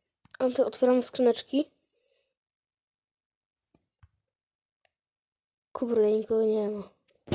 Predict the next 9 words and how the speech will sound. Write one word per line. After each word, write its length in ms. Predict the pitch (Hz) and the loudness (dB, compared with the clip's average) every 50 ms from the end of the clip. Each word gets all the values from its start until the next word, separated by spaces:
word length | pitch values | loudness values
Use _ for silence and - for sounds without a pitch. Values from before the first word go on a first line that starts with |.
| - - - _ _ - - _ _ _ _ _ _ _ _ _ _ _ _ _ _ _ _ _ _ _ _ _ _ _ _ _ _ _ - - - - - - _ | -8 -8 -14 _ _ -20 -20 _ _ _ _ _ _ _ _ _ _ _ _ _ _ _ _ _ _ _ _ _ _ _ _ _ _ _ -20 -20 -20 -20 -20 0 _
Pięć 300 | - 339 359 349 349 330 | 10 12 12 12 10 12
gemów! 1120 | - 403 453 523 508 494 480 427 403 392 381 359 339 330 311 294 269 - - - - - _ _ _ _ _ _ _ _ _ _ _ _ _ _ _ _ _ _ _ _ _ _ _ _ _ _ _ _ _ _ _ _ _ _ _ _ _ | 12 12 12 12 12 12 12 12 12 12 12 12 12 12 12 12 10 8 2 -6 -16 -20 _ _ _ _ _ _ _ _ _ _ _ _ _ _ _ _ _ _ _ _ _ _ _ _ _ _ _ _ _ _ _ _ _ _ _ _ _
O 200 | - - 339 349 | 0 2 2 2
kurde, 960 | - - - 381 415 440 466 494 494 494 494 480 466 440 415 381 370 359 339 | 0 2 4 6 8 8 8 8 10 12 12 12 12 12 12 12 12 12 12
jeszcze 380 | 330 311 294 311 294 - - 359 | 10 10 10 8 6 4 8 10
jeden 180 | 359 370 359 302 | 12 12 12 12
gem, 380 | 330 359 349 349 359 359 349 - | 12 12 12 10 8 6 2 2
kupimy 360 | - 370 - 359 370 359 359 359 | 0 8 12 12 12 12 12 10
skina. 760 | - - - - 480 453 427 381 330 294 262 247 240 240 | 6 0 0 4 8 8 10 10 8 8 6 6 4 2